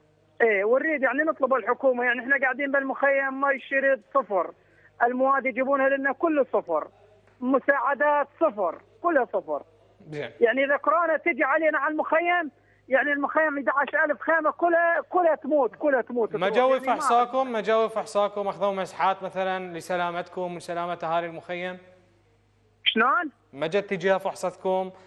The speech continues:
Speaker 2: المستوصف الموجود
Speaker 1: ما
Speaker 2: بالمخيم؟
Speaker 1: حد، ما حد يديرنا، بس على الإعلام يقولون جينا ولا ما حد يطبنا ولا حد يجينا.
Speaker 2: نعم.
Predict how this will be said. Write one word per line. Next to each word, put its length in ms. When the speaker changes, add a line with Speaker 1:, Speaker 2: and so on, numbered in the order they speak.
Speaker 2:
المستوصف 600
الموجود 300
Speaker 1:
ما 120
Speaker 2:
بالمخيم؟ 540
Speaker 1:
حد، 60
ما 60
حد 320
يديرنا، 380
بس 220
على 240
الإعلام 260
يقولون 380
جينا 280
ولا 260
ما 100
حد 240
يطبنا 380
ولا 180
حد 220
يجينا. 440
Speaker 2:
نعم. 200